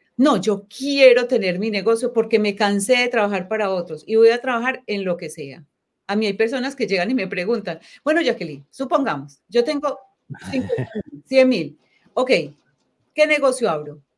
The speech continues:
Speaker 1: Y yo le digo, "¿En qué es bueno usted?". <laughs>
Speaker 2: ¿Qué sabe hacer? Bueno, ahí, ahí vienen un par de cosas también que, que me llaman la atención.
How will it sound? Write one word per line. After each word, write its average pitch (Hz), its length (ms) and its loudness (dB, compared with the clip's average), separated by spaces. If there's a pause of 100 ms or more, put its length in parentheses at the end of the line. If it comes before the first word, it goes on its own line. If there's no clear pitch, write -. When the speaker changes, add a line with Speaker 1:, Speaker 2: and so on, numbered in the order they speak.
(520)
Speaker 1:
Y 190 80 -10
yo 190 160 -4
le 196 140 -2
digo, 151 380 -8
"¿En 196 160 -6
qué 202 100 -4
es 185 100 -10
bueno 185 200 -6
usted?". 160 260 -18 (520)
<laughs> 330 560 -4
Speaker 2:
¿Qué 127 160 -4
sabe 135 220 2
hacer? 120 240 -2 (500)
Bueno, 214 260 4
ahí, 214 240 4
ahí 240 240 4
vienen 277 640 0
un 208 220 2
par 226 240 4
de 208 140 2
cosas 165 340 -2
también 143 400 0
que, 110 540 0 (220)
que 135 100 -2
me 131 120 0
llaman 143 240 0
la 131 80 0
atención. 107 380 -8